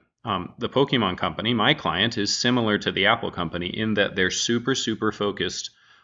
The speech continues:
on building a story. Um, it's,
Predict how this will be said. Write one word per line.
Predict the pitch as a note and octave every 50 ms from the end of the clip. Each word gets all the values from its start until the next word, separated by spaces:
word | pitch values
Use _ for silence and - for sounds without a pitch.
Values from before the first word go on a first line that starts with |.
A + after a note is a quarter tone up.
| _ -
on | G2+ G2+ G2 F#2+ F2+ F#2+ - _ _
building | A#2 A2+ A#2+ C#3 D3 C#3+ B2+ C3 A2+ G#2+ G2+ A2 A2+ A#2+ A#2 A#2 - _ _
a | G#2+ G2 G2+ G2
story. | F#2+ - - - - - A2+ A2 G#2 A2 G#2 F#2 E2+ D#2 - - - - - _ _ _ _ _ _ _ _ _ _ _ _ _ _ _
Um, | G2 F#2+ F2 D#2+ - B2
it's, | B2 - - -